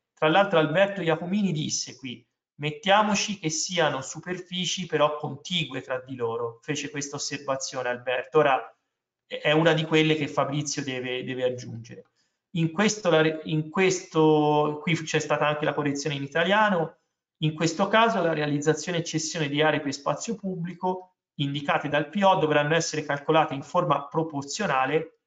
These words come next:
per una quota parte calcolata secondo la percentuale di superficie territoriale interessata. Quindi la cosa più importante, poi andiamo a vedere quello che chiedeva Riccardo, ma la cosa più importante è questa, l'abbiamo già vista in un'altra commissione, cioè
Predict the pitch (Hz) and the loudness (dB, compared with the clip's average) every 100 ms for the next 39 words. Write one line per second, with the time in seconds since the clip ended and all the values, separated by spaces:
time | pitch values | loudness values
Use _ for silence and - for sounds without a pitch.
0 | _ 147 151 156 165 160 156 180 147 - | _ -4 0 0 2 2 4 4 4 2
1 | 135 143 143 202 170 151 156 - 147 151 | -4 -4 -4 0 2 2 0 -4 -4 -6
2 | 143 131 135 - 143 - 170 139 131 139 | -4 -6 -8 -10 -10 -2 0 0 -4 -10
3 | 147 147 156 135 143 151 170 151 143 143 | -10 -8 -8 -8 -6 -6 0 0 0 -6
4 | 131 131 - 113 127 - 165 147 - - | -8 -6 -6 -8 -10 -6 -2 -2 -4 -12
5 | _ _ 147 208 208 180 175 - 170 170 | _ _ 0 2 2 -2 -4 -2 -4 0
6 | 175 139 120 - 143 160 160 - _ 170 | 2 2 -2 -4 0 0 -2 -14 _ 0
7 | 170 160 151 147 147 151 147 147 151 143 | 2 2 2 0 0 2 2 0 -4 -4
8 | 147 143 147 143 135 - 139 123 135 143 | -6 -6 -4 0 0 -2 -2 -2 0 0
9 | 147 170 156 165 185 175 185 175 165 - | 2 0 0 -4 -4 0 0 0 -4 -4
10 | 202 196 160 156 151 156 147 160 160 151 | -2 2 2 4 2 2 0 -2 -2 0
11 | 151 147 156 147 143 139 139 139 113 - | 2 0 -2 -4 -4 -4 -4 -4 -6 -8
12 | - 165 143 | 0 4 4